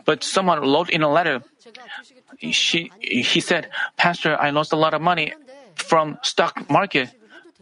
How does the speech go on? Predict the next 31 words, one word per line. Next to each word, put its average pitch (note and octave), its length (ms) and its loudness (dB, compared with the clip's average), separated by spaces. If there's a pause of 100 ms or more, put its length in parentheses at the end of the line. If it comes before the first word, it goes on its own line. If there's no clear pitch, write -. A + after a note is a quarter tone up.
(360)
Should E3+ 220 2
I A3 220 2 (400)
keep - 220 2
investing E3+ 460 0
my E3 120 2
money?" E3+ 320 0 (1040)
What - 160 4
should B3+ 180 0
I B3 200 -2 (500)
tell B3+ 240 2
him? C3+ 220 0 (640)
It, F3 240 0
it, F#3 360 0
it F#3 120 2
is G3 140 0
up A3 140 0
to A#3+ 80 2
your A3 120 4
decision. F#3+ 560 0 (1040)
But F3+ 180 2
if - 180 -2
you F#3+ 60 2
are D#3+ 80 -2
not G3+ 140 4
a - 60 4
professional F#3+ 640 0
in D#3 180 0
that, G3 220 2 (840)
it D#3+ 120 2
is D#3 120 0
not F#3 240 2